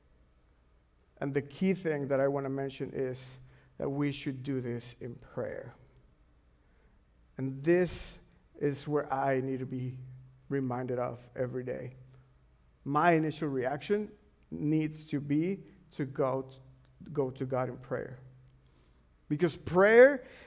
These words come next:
is not just a suggestion, it's also a command.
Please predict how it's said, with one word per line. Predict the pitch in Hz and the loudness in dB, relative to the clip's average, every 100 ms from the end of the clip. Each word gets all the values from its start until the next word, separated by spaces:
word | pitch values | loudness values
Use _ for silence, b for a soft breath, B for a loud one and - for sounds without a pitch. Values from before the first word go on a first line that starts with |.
| B | B
is | - 190 156 | 8 8 6
not | 170 165 185 208 190 - - | 4 8 8 8 4 -6 -14
just | - 165 160 | -4 -4 -2
a | 156 | -4
suggestion, | - 127 - 135 - - - - | -2 -4 -2 -4 -6 -16 -14 -8
it's | 135 - | -8 -4
also | 143 147 143 165 | -2 -2 -2 -4
a | 139 | -4
command. | 135 135 131 131 - 127 | -6 -8 -8 -8 -10 -14